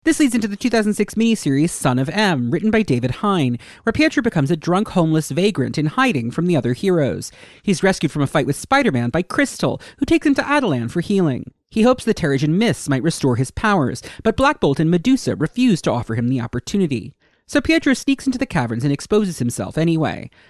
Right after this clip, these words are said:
While his mutant power does not return, he develops a limited time travel power and teams up with his future self to bring Terrigen to Earth and give the decimated mutants new powers.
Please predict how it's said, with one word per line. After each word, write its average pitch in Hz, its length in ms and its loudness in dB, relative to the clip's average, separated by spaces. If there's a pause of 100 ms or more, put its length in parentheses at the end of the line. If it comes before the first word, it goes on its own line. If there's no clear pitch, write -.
While 214 140 4
his 208 140 2
mutant 240 260 2
power 254 320 2
does 127 160 -2
not 254 220 2
return, 120 360 -4 (200)
he 277 100 0
develops 294 340 2
a 294 60 0
limited 180 400 0
time - 320 2
travel 127 320 0
power - 400 -6 (180)
and 196 120 2
teams 254 240 2
up 147 80 0
with 175 100 0
his 180 140 -2
future 190 260 -2
self 185 360 0
to 165 80 -4
bring 165 140 0
Terrigen 226 420 0
to - 120 -4
Earth 233 300 2
and 139 120 2
give 151 120 -4
the 170 80 -2
decimated 165 560 0
mutants 196 400 -2
new 247 240 4
powers. - 520 -8